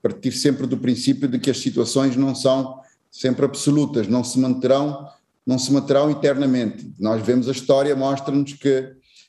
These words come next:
eh, as coisas podem, de facto, dar uma volta quase que inesperadamente, uma volta completa, de trezentos e sessenta graus, e partirmos de, de, de uma situação democrática para uma situação absolutamente ditatorial, não é?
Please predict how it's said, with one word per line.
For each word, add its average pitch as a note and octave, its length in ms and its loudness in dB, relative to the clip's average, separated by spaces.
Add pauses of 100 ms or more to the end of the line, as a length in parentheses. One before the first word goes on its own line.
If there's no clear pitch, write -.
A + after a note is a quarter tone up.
(120)
eh, A2 280 0
as G#2+ 120 -8
coisas C3+ 400 0
podem, C3+ 480 2
de - 100 -10
facto, C3 340 -2
dar C3 160 2
uma C3 160 -2
volta C3+ 580 -2 (460)
quase B2 320 0
que - 120 -2
inesperadamente, C#3+ 1040 0
uma G#2 120 0
volta C3+ 880 -2
completa, C#3+ 500 -2
de - 80 -16
trezentos B2+ 360 -4
e - 40 -10
sessenta C3+ 300 -2
graus, C3+ 400 0
e G2 200 -4
partirmos B2+ 480 0
de, B2+ 200 0 (440)
de, A#2+ 300 2
de G#2+ 160 -4
uma B2 100 2
situação B2+ 400 -2
democrática C#3 600 0
para C3 140 0
uma B2+ 120 -2
situação - 640 -2
absolutamente C#3 840 0
ditatorial, B2 680 0
não G#2+ 60 -2
é? A2+ 160 -6